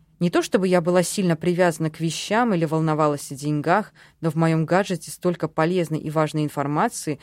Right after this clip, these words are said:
что тело окатывает ведром ледяной воды. Там фото, видео, контакты,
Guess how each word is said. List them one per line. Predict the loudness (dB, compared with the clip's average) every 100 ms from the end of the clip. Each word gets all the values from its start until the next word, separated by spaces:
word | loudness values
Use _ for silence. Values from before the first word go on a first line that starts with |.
| -14 -20
что | -4 -4
тело | -2 -2 0 0 -4 -14 _ _ _ _ _ _ _ _ _ _
окатывает | -6 -2 -2 0 2 0 0
ведром | -2 2 2 2
ледяной | 0 -2 -2 -2
воды. | -2 -4 -8 -12 _ _ _ _ _ _
Там | -2 -2
фото, | -2 -2 -2 -6 -16 -14
видео, | -4 -2 -2 -4 -4
контакты, | -2 0 2 2 0 -8 -18